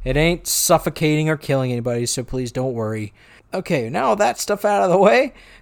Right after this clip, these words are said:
who's my favorite term? I digress. So, the good, the bad, and the holidays, right?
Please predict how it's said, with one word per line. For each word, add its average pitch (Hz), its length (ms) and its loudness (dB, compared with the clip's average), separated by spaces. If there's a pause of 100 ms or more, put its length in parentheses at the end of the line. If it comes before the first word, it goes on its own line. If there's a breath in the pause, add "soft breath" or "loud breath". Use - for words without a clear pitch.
who's 170 180 0
my 175 160 4
favorite 170 400 4
term? 170 360 4
I 175 220 6
digress. 165 920 4 (500 soft breath)
So, 190 600 4 (640 loud breath)
the - 80 -6
good, 220 420 4
the 214 80 2
bad, 170 400 8
and 170 120 2
the 147 40 -2
holidays, 113 580 -2
right? 175 300 -2